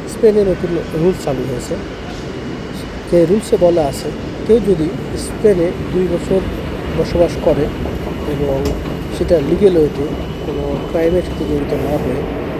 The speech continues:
তাহলে সে স্পেনের টিআরসি কার্ডের জন্য অ্যাপ্লাই করতে পারে। তো টিআরসি কার্ডের জন্য অ্যাপ্লাই করতে হলে যে কাগজগুলো জমা দরকার, প্রথমত, প্রথমে আপনাকে প্রুভ করতে হবে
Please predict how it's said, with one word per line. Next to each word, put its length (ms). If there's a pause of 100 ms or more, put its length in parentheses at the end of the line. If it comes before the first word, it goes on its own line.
(140)
তাহলে 280 (440)
সে 160 (760)
স্পেনের 420 (840)
টিআরসি 380
কার্ডের 220
জন্য 180
অ্যাপ্লাই 280
করতে 240
পারে। 140 (680)
তো 80 (260)
টিআরসি 400
কার্ডের 260
জন্য 200
অ্যাপ্লাই 300
করতে 260
হলে 140 (520)
যে 140
কাগজগুলো 460
জমা 180 (440)
দরকার, 300 (800)
প্রথমত, 340 (880)
প্রথমে 360
আপনাকে 280
প্রুভ 220
করতে 260
হবে 160